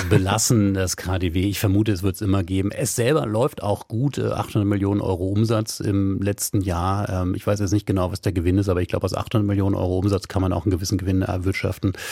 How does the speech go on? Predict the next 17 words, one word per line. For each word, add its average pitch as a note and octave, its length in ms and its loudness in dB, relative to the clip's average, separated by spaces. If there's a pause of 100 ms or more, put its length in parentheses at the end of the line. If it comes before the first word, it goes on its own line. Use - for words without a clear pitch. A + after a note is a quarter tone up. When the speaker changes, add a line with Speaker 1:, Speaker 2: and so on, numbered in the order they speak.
(440)
Speaker 1:
Sollte E2 260 6
Speaker 2:
Ähm, D#2 80 2
Speaker 1:
möglich G#2+ 320 -6
sein, B2+ 160 -4
Speaker 2:
ist G#2+ 160 4
Speaker 1:
ja. G#2 40 6
Speaker 2:
jetzt - 120 0
wahrscheinlich G2 340 2
vor G#2 140 4
allem G#2 160 0
erstmal G2+ 300 0
eine G2+ 120 2
Formalie, G2 500 2
aber G2 200 -2
hat A2 180 -2
aufhorchen G#2 540 0
lassen. F2 340 0